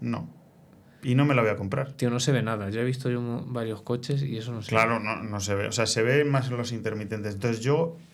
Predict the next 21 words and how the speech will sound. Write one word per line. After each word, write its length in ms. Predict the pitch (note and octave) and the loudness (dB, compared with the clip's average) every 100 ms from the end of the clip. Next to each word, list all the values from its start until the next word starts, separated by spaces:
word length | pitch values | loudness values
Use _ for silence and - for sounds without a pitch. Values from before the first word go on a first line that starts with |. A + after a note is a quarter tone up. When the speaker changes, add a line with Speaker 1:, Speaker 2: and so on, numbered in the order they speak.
| - | -4
Speaker 1:
no 160 | C#3 | 0
me 60 | D3 | 2
la 80 | A#2 | 0
voy 80 | G#2 | 0
a 40 | |
comprar. 280 | G2+ B2+ C#3+ - - - - - - - | -2 -2 -4 -8 -20 -20 -20 -20 -20 -10
Y 40 | A2+ | -4
si 80 | A2+ | 0
algún 160 | B2+ | 4
día 80 | D3 | 4
me 100 | D3+ | 4
multan, 460 | D3+ E3+ G3 A3+ A#3+ - - - - - - - - - - | 4 6 4 2 -2 -12 -20 -20 -20 -20 -20 -20 -20 -20 -10
pues 240 | - A2 G2 | -4 -2 2
bueno, 280 | A#2+ A#2 - | 2 2 0
o 20 | |
sea, 140 | - B2+ | 2 2
la 100 | A#2 | 2
probabilidad 380 | A2+ G#2 G#2+ | 2 2 2
que 60 | A2 | 2
me 100 | A#2 | 2
multen 1200 | A#2+ A#2+ B2 C#3 C#3+ C3+ B2 A#2 A2 - - | 2 2 2 4 6 4 4 0 -2 -6 -8